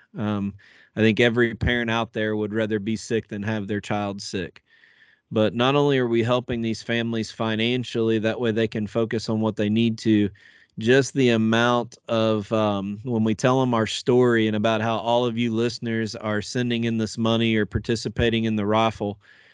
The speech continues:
it gives them a warm comfort to know there's a lot of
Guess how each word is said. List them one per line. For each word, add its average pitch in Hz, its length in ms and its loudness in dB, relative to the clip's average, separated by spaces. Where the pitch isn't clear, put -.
it 110 180 0
gives 131 300 4
them 127 200 2
a 113 100 -2
warm 117 420 -2
comfort 120 520 -4
to 120 100 -8
know 117 200 0
there's 110 220 0
a 110 60 -2
lot 113 380 4
of 104 120 -4